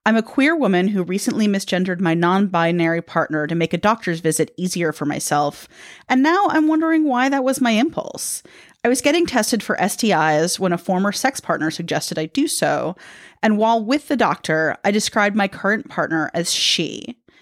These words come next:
I didn't want to have to deal with the assumption that I was straight. The nurse had already asked about my partner using male pronouns.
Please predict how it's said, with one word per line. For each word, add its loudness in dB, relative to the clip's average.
I 4
didn't 0
want 0
to 0
have 0
to 0
deal 2
with -2
the 0
assumption 0
that 2
I 2
was 0
straight. -2
The -2
nurse 0
had 0
already 0
asked 0
about 0
my 0
partner -2
using 0
male 2
pronouns. -4